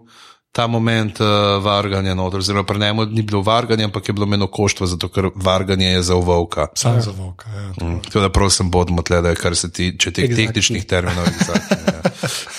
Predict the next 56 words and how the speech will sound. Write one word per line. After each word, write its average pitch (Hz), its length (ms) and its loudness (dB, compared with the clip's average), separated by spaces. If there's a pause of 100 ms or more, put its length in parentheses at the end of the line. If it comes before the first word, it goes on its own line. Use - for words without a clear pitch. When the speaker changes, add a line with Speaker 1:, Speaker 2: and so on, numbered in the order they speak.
(220)
Speaker 2:
Ja, 143 140 2
če, 143 260 2
če 143 140 2 (360)
va-, 143 220 0
v, 135 180 0
vsaj 156 280 2
v 131 100 2
glavah, 98 460 0
ne, 107 100 -2
a 113 160 -4
veš, 107 120 -2
Speaker 1:
Ja, 90 120 -2
Speaker 2:
to, 101 80 -2
ja. 113 80 -2
Speaker 1:
ja. 101 280 -2 (460)
Speaker 2:
Ja, 147 120 2
ne, 226 120 4 (240)
ampak, 160 360 0
eh, 151 260 4 (340)
tako, - 220 -6 (460)
ful 247 240 0
je 208 160 4
we-, 170 320 0
weird 196 360 4
je, 120 140 6
no, 151 220 4
mislim, 143 520 2 (720)
da 143 160 0
se 131 160 4
to, 165 280 4
da 135 140 0
se 123 120 2
bo 143 80 0
to - 160 2
vlek-, 123 480 0
vlekel, 165 460 -4
da 202 100 -6
se - 100 -2
bo 120 100 -2
vlekel, 165 460 -2
kva 170 160 -2
se, 143 140 4
Speaker 1:
Se 123 80 -2
bo, - 20 0
Speaker 2:
mislim 135 220 2
Speaker 1:
naslednji 131 520 -2
del 123 200 -2
bo, 101 280 -4
ne, 90 140 -4
ampak 104 260 -6
zdaj, 120 200 0
no, 135 140 2
zdaj 117 180 -2
pridemo 120 420 -6
do 101 120 -12
te 101 360 -4